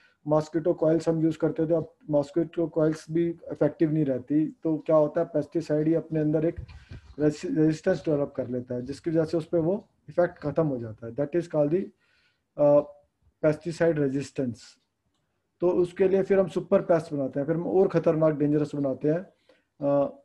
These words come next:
उसको, उसको, और उसको pest को मारने के लिए, तो वो और भी नुकसानदायक हो जाता है human being के लिए। अ, most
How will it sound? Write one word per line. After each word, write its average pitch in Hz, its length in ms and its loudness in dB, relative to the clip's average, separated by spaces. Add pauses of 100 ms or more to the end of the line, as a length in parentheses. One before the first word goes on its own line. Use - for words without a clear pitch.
(160)
उसको, 160 300 -4
उसको, 151 240 -2 (580)
और 143 160 4
उसको 151 340 -8
pest 143 300 -2
को 156 100 -2
मारने 123 360 -2
के 123 180 -10
लिए, 113 160 -10
तो 143 120 -8
वो 151 240 -2
और 175 80 2
भी 185 120 2
नुकसानदायक 139 600 0
हो 123 100 -4
जाता 120 320 -2
है 151 220 0
human 135 300 -2
being 120 180 -4
के 113 120 -12
लिए। 107 200 -12 (1160)
अ, 147 220 6
most 170 340 2